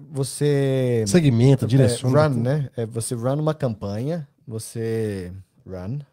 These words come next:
Speaker 1: uma campanha,
Speaker 2: Sim.
Speaker 1: é, bem específica pra likes, né? Pra,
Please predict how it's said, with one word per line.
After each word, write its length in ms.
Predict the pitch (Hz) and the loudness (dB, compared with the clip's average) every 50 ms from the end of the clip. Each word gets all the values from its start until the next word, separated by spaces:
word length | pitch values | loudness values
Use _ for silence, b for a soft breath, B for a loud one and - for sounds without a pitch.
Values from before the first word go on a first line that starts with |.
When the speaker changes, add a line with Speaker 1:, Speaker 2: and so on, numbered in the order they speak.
| _ - | _ -12
Speaker 1:
uma 160 | 113 110 113 | -10 -8 -8
campanha, 580 | - 113 101 92 - 98 92 92 95 113 135 151 | -8 -8 -10 -8 -6 -6 -6 -4 -4 -4 -4 -4
Speaker 2:
Sim. 240 | 117 104 101 113 127 b b b b b b b b b b b b b b b b _ - | -4 -6 -6 -6 -8 b b b b b b b b b b b b b b b b _ -6
Speaker 1:
é, 920 | 117 117 117 113 113 113 113 110 110 110 110 107 107 104 101 95 90 82 - | -4 -2 0 0 0 0 0 0 0 0 0 0 0 0 -2 -4 -6 -8 -12
bem 300 | 98 107 113 139 151 180 | -10 -6 -2 -2 -2 -2
específica 640 | 190 - - 180 160 - - - 151 156 - - 180 | -2 -2 -4 -4 -4 -4 -4 -4 -4 -4 -4 -4 -6
pra 420 | 160 - - - 165 165 175 185 180 | -8 -6 -4 -2 -2 0 0 0 0
likes, 680 | 180 170 156 131 110 104 - - - - - - - _ - | 0 2 2 2 2 0 -4 -8 -12 -12 -14 -14 -18 _ -6
né? 160 | 110 113 135 | -4 -2 -2
Pra, 520 | 139 - 135 135 127 123 120 113 104 101 | -2 0 0 2 2 2 0 -2 -2 -4